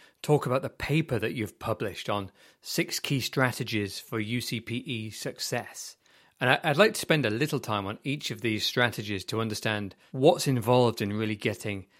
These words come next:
the best from U C P E. So if we start right at the top, what is strategy number one?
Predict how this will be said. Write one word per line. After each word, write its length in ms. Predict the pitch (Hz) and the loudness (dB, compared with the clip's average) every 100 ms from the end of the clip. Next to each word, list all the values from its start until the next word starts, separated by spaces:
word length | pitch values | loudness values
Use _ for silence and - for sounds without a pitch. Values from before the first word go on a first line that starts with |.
| _ _ | _ _
the 80 | 104 | -8
best 420 | - 117 107 - | 0 2 2 -2
from 240 | - 139 139 | 2 4 4
U 160 | 143 | 2
C 220 | - 139 | 0 -4
P 240 | 117 107 123 | -4 -2 -2
E. 280 | 113 98 - | -2 -6 -6
So 220 | - 175 220 | 2 4 4
if 140 | 165 | 4
we 60 | 202 | 2
start 280 | - 190 127 | 4 4 4
right 200 | 131 143 | 2 0
at 80 | |
the 60 | 110 | -4
top, 400 | - 123 85 - | -2 -2 -2 -6
what 260 | 147 135 190 | 2 6 8
is 120 | 160 | 6
strategy 500 | - 151 123 123 120 | 2 2 0 -2 -2
number 220 | 113 104 | 0 0
one? 260 | 98 92 | -2 -4